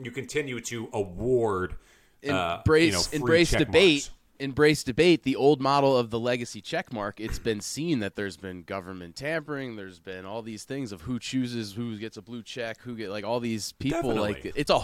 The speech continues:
Speaker 2: totally new business with a new business model. I don't think Elon
Speaker 1: But you
Speaker 2: cares if
Speaker 1: can't,
Speaker 2: anybody
Speaker 1: you
Speaker 2: who
Speaker 1: can't
Speaker 2: wants clout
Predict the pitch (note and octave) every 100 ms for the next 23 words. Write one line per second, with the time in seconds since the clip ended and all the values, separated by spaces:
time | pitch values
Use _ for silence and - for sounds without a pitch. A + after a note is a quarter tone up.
0 | - - G3 F3+ D3+ C#3+ G2+ D#3 C#3+ A#2
1 | A2+ G#2+ G#2+ B2 A2 B2+ A#2 G2+ F#2+ G#2+
2 | C3+ G2+ F2 A2+ F3+ G#3 C#3+ A2 A2 B2+
3 | A2+ G#2 - B2+ C3+ G#2 C#4 D4+ B3 B2+
4 | C3 A#2+ B2 A2+ - - A2+ C#3+ G2+